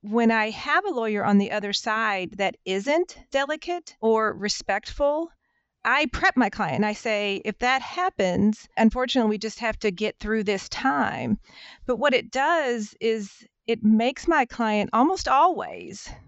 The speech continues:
more committed to the litigation. And it's an interesting thing because oftentimes I feel like there's some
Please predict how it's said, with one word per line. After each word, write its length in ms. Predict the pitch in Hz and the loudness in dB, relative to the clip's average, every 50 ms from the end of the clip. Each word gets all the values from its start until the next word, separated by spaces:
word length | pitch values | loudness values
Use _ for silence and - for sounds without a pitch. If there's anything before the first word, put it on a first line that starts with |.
| _ _ - | _ _ 6
more 240 | 208 233 269 269 | 6 8 8 6
committed 460 | 262 - 240 240 233 254 240 247 214 - | 4 4 4 4 6 4 4 0 -2 -6
to 80 | 240 | -8
the 80 | 208 196 | -8 -8
litigation. 760 | 190 196 180 175 214 233 247 254 - - - - - - 196 - _ _ _ _ _ _ _ - - - - - - | -8 -8 -8 -6 -4 -4 -2 -2 -4 -4 -4 -2 -2 -2 -2 -4 _ _ _ _ _ _ _ -20 -20 -20 -8 0 4
And 80 | 254 277 | 4 4
it's 120 | 254 262 | 4 4
an 100 | 294 285 | 4 4
interesting 440 | 311 339 320 330 302 - 277 247 233 | 2 2 0 -2 -4 0 2 2 2
thing 380 | - - 294 302 269 247 233 | 2 0 0 2 4 2 2
because 560 | 226 233 214 - - 240 214 208 202 196 196 - | 2 -2 -6 -6 -4 -2 -2 -2 -2 -6 -4 0
oftentimes 640 | - 233 254 277 - 285 254 - - 240 220 214 202 - | 2 4 4 6 6 6 4 4 2 0 0 0 0 -2
I 140 | - - | -4 -4
feel 300 | 196 - - 214 214 208 | -2 -2 -2 -2 -2 -4
like 480 | 196 196 196 196 190 190 190 - - - - | -2 -2 -2 0 -2 -2 -4 -6 -10 -4 0
there's 260 | 226 214 208 196 - | 0 2 2 0 -2
some 580 | - - - 233 208 196 190 185 180 - - | -6 -6 -2 2 2 2 2 2 0 0 -2